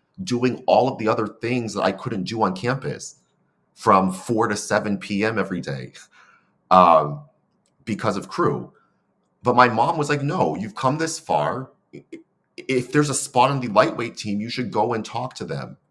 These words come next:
and see if there's potential there." So I went to the lightweight coach after we got back from the spring break training trip, and I just,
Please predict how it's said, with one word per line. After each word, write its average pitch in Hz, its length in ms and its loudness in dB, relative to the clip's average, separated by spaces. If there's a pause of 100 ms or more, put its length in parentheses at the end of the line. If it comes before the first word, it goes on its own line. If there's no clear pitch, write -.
(500)
and 104 160 -2
see 113 280 -6
if 117 120 -4
there's 107 280 -4
potential 143 480 -6
there." 71 260 -8 (540)
So 127 240 0
I 117 80 4
went 117 240 -2
to 143 80 -8
the 127 140 -2
lightweight 107 440 -2
coach 85 560 -8
after 92 280 0
we 101 100 -2
got 95 260 0
back 92 280 -2
from 92 160 -6
the 90 80 -6
spring 95 340 -6
break 92 240 -6
training 92 360 -6
trip, 92 200 -6
and 95 100 -2
I 98 140 -2 (680)
just, - 200 -8